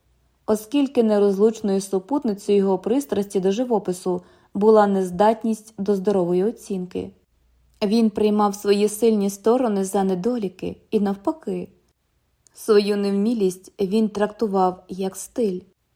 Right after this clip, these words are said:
А якщо щось і було вартісне, то він руйнував його і визнавав це якимось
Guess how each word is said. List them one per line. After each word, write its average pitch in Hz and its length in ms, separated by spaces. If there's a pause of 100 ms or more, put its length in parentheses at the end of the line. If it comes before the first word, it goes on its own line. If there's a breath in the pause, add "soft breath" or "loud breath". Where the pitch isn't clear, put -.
(160)
А 226 100
якщо 240 440
щось 226 460
і 220 80
було 226 320
вартісне, 208 680
то 202 140
він 202 240
руйнував 202 520
його 208 460 (520)
і 208 160
визнавав 196 600
це 196 260
якимось 190 640